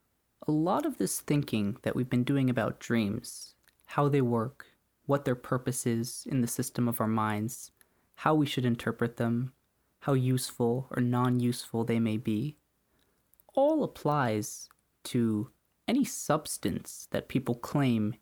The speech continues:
induces a dreamlike state. Right, again, this actually might be kind of interesting. There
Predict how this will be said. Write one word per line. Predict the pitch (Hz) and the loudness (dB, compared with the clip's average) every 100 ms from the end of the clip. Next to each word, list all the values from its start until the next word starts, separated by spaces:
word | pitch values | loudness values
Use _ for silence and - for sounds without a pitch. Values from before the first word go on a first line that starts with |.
| - | -4
induces | 131 123 170 175 - 123 113 117 - - | -2 0 0 0 0 -2 -2 -4 -8 -6
a | |
dreamlike | 127 - 135 123 110 101 - | -4 0 2 4 2 0 -6
state. | - - 156 - - _ _ _ _ _ _ _ _ _ | -6 -2 -2 -2 -12 _ _ _ _ _ _ _ _ _
Right, | 151 135 - - - | 0 0 0 -8 -4
again, | 135 131 202 165 117 110 - _ _ _ _ _ - | -4 0 2 2 2 0 -4 _ _ _ _ _ -4
this | 190 | 0
actually | 247 320 - 311 | 0 0 -2 0
might | 285 240 233 | 2 2 0
be | 190 | -6
kind | - 165 | -2 0
of | 147 143 | 2 2
interesting. | 147 - - - - 135 _ _ _ _ _ - | 0 -2 -4 -4 -4 -8 _ _ _ _ _ -6
There | 147 | -4